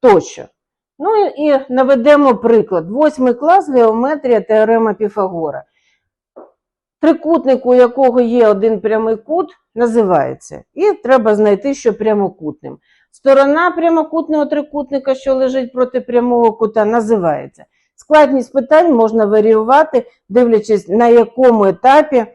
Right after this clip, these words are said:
вивчення цієї теми ви знаходитеся. Наступна гра "Знайди помилку", коли, е,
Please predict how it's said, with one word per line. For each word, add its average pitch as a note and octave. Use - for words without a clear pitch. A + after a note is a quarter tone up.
вивчення G#3
цієї G3+
теми A#3
ви F#3+
знаходитеся. D3+
Наступна D4
гра C#4+
"Знайди B3
помилку", A3+
коли, G#3+
е, G3+